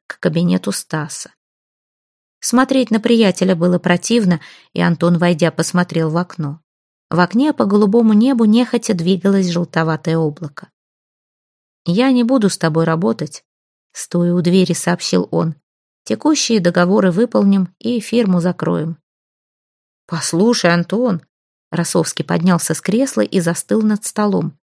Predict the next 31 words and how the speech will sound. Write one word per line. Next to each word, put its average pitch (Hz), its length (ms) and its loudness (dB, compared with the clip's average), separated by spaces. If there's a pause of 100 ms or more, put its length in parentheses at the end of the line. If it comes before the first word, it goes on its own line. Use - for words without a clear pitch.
(220)
«Нам 202 260 4
нужны 285 320 2
две 254 220 4
фирмы. 240 460 -2 (360)
Ты 170 80 0
же 165 120 0
понимаешь, 175 500 2
что - 160 -4
шансы 196 400 -2
увеличиваются, 214 720 0
когда 175 300 0
фирмы 170 380 -2
две. 170 280 -2 (300)
Ты 170 160 -2
против 185 380 0
этого 180 320 2
возражал, 175 560 0
и 185 60 2
я». 202 220 2 (400)
«Стас, - 640 -6
кончай!» 175 800 0 (380)
Антон 165 380 -2
поморщился. 180 720 0 (440)
«Либо 208 300 2
уходи 202 420 2
сам, 240 360 -2
либо 196 260 2
я 180 320 0
закрою 196 480 0
фирму. 160 460 -2
Всё». 180 600 -2